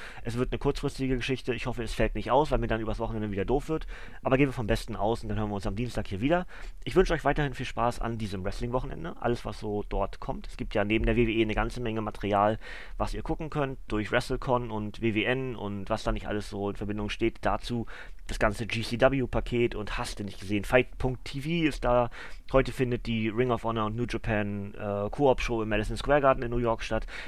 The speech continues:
Also es gibt einen ganzen Batzen Wrestling an diesem Wochenende zu gucken und, ähm, ich hoffe, ihr habt dabei sehr viel Spaß. Ansonsten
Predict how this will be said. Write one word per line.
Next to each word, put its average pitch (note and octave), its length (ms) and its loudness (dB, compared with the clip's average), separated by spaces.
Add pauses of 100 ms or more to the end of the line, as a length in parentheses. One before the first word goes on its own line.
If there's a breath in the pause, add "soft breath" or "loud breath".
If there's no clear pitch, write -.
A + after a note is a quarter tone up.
Also C#3 280 8 (180)
es - 140 0
gibt - 240 -4
einen A2+ 80 -4
ganzen A#2 320 4
Batzen G#2+ 280 0
Wrestling G#2 300 -2
an G2 60 -2
diesem G2 240 -4
Wochenende G#2 320 0
zu G2+ 100 -4
gucken D3+ 320 2 (380 loud breath)
und, A2+ 400 4
ähm, G#2 320 -2
ich - 100 -4
hoffe, C#3 120 2
ihr C3+ 60 6
habt - 120 0
dabei A2 220 4
sehr G#2 160 2
viel G2+ 120 -4
Spaß. - 300 -2
Ansonsten A#2+ 540 -4